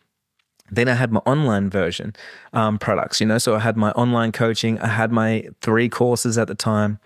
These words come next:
So half of my business was still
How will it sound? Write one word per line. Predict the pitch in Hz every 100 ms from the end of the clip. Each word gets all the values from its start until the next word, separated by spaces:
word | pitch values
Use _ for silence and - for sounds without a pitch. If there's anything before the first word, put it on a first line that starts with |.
| _ - - - -
So | - 143 131
half | - - 165 196
of | 185
my | 165
business | 143 131 131 98 98 - - - _ _
was | - 117
still | - 135 135